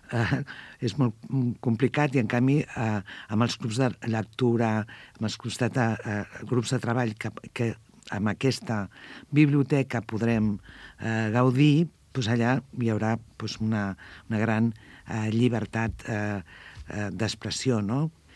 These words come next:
I d'alguna manera, em, bueno, és més cultura, més educació i més, i més futur. Jo penso que és un model de ciutat que, molt important, en el qual el patrimoni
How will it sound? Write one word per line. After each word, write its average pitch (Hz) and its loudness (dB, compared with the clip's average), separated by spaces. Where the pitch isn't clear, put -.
I 117 0
d'alguna 117 4
manera, 120 4
em, 101 -2
bueno, 120 2
és 120 -2
més 117 2
cultura, 131 0
més 123 2
educació 117 0
i - 2
més, 120 0
i 104 -4
més 110 0
futur. 117 -2
Jo 120 -2
penso 127 4
que 151 2
és 139 4
un 147 6
model 135 6
de 127 2
ciutat 135 2
que, 127 2
molt 127 6
important, 123 2
en 120 4
el 110 0
qual 117 0
el 123 2
patrimoni 123 2